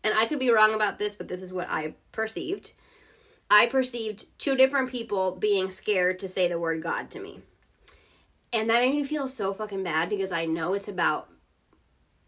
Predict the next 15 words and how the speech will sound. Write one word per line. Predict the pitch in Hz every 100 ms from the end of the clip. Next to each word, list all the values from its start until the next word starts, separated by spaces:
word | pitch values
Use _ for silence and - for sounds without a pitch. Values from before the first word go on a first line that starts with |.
| _
what | 190 196 190
I've | 180 175
said | 151
on | 165
my | 151
podcast. | - 110 107 - - - - _ _ _ _ _ - _ _
So, | - - 254 202 - - _ _ _ _ _ _ _ - - - - _
first | - 302 370
I | 294
wanna | 220 196
tell | 196 175
you, | 170 175 170 196 - _ -
I'm | 202 254
just, | 277 311
like, | 302 226 -